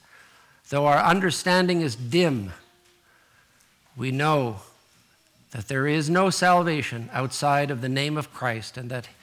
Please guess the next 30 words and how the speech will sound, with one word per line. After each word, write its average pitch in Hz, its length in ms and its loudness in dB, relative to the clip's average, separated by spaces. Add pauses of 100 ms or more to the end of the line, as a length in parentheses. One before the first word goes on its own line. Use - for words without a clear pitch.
(360)
only 170 460 4 (280)
in 170 200 2
him 143 480 2 (680)
is 117 200 -6
there 120 160 -4
salvation. 120 760 -6 (1000)
For 127 120 -6
those 185 380 4
who 160 100 0
know 170 240 4
not 180 400 6 (680)
the 131 100 -4
Christ, 127 680 -2
the 135 80 -6
Christ 151 480 0
of 117 140 -10
God, 117 420 -2 (840)
we 123 120 -6
pray 151 320 0
that 135 200 -4
your 135 100 -4
Spirit 180 460 -2
would 143 160 -4
work 151 240 -2
in 143 100 -2
their 135 140 -2
hearts 135 380 -4
this 131 200 -8
very 151 420 2
day 117 300 -6